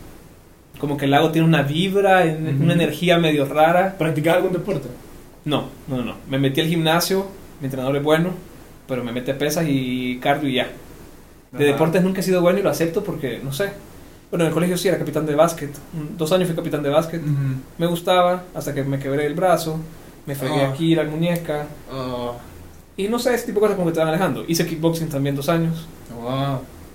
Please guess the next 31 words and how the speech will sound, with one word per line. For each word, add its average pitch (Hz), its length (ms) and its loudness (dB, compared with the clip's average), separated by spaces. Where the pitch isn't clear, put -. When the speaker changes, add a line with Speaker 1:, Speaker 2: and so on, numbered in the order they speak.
Speaker 1:
Pero 120 360 0
a 117 40 -4
mi 120 60 -6
mamá 123 140 -4
no 135 80 0
le 127 60 0
gustó 147 280 0
porque 131 200 -4
llegaba 123 260 0
con 127 120 -2
la 120 60 -6
nariz 123 200 -4
morada 165 480 2
y 143 80 -4
<laughs> - 180 -8
las 139 120 -2
orejas 139 360 -2
todas 147 200 0
rojas. 165 680 2
Así 185 160 -4
que 196 100 2
de 190 80 6
deporte, 196 360 2
sí 175 100 -4
te 175 120 -4
digo, 180 180 2
nunca 170 240 0
he - 20 -4
sido 151 180 0
mucho. - 260 -8
Speaker 2:
Ok. 131 280 -6